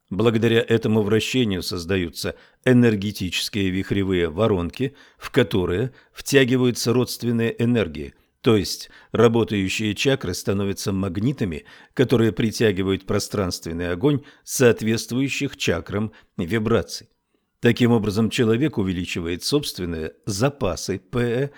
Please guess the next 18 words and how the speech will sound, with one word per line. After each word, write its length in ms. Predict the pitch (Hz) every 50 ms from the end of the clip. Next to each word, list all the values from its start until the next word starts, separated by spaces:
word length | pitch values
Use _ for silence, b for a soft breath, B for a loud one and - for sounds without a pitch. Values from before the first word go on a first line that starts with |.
| B B B B
которые 460 | - 123 120 - 117 101 101 98 95
являются 520 | 95 90 90 98 95 92 90 90 - -
истинным 500 | 104 95 90 - - 101 90 90 90 80 b b b b
жизнедателем 1000 | _ 117 95 104 127 120 95 98 123 120 107 123 123 117 - 120 117 120 117 113 B B B B
для 260 | - 98 107 120 127 123
него 320 | 117 117 113 98 98 95
же 140 | 82 95 95
самого, 480 | - - 107 101 101 95 92 95 90 b b b b b
а 140 | - 113 123
также 340 | - - 156 139 110 113 123
для 160 | 104 104 110
всего 360 | 104 - - 120 101 101 101
окружающего. 800 | 95 - - 92 92 85 90 78 64 60 - - - - 73 69 _ _ _ _ _ _ _ _ _ _ _ _
Многие 520 | _ 107 113 120 120 117 107 92 110 104 101
чакры 380 | - - 123 123 120 - 92
способны 560 | 90 - _ 107 95 - - 101 82 78 87
воспринимать 680 | 90 82 85 - - - 90 90 92 92 90 87 82 -
потоки 500 | - 98 85 - 101 85 - - 85 78